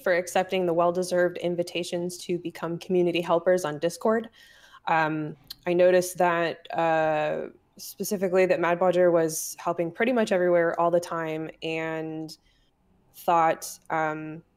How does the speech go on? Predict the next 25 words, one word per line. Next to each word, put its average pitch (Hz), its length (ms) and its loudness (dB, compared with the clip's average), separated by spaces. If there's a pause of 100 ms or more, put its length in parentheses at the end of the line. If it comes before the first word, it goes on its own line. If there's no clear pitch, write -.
(500)
we 170 240 -4
should 160 420 -2 (760)
recreate 165 560 -2
that - 200 -4
role 147 360 0 (340)
and, 151 640 -10 (100)
uh, 147 420 -4
explain 156 540 -4
that 147 340 0
obviously 156 360 -2
it 143 100 -4
means 156 200 -6
getting 151 200 -6
pinged 208 280 0
more, 185 160 4
it 175 80 2
means 160 200 -4
being 151 220 -2
more 147 160 -4
visible, 170 520 4 (500)
and 151 800 -2
he - 180 -8
was 151 140 -6
still 151 160 0
excited 151 560 2